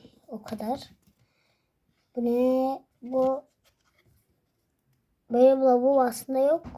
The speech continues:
ama kartlar için böyle yapmışlar. Ne yazıyor? Orijinal seri bu da. Labubu. Kahverengi Labubu. Bu ne?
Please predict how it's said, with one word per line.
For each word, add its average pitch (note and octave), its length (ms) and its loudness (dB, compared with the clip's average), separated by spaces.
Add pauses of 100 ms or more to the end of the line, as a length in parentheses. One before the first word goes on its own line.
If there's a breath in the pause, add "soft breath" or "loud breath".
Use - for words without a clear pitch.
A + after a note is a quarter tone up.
ama B3+ 320 -4 (640)
kartlar B3 440 -4
için A#3+ 300 -8
böyle A3+ 200 2
yapmışlar. A3+ 720 -12 (840 loud breath)
Ne A3+ 80 -8
yazıyor? G#3+ 1000 -10
Orijinal A3 560 -2
seri G3+ 440 -6
bu G3 140 -10
da. G#3 260 -12 (1600 soft breath)
Labubu. G#3 1120 -2 (220)
Kahverengi A3+ 580 0
Labubu. G#3+ 520 -4 (2500 loud breath)
Bu A#3 60 -6
ne? A3+ 360 -6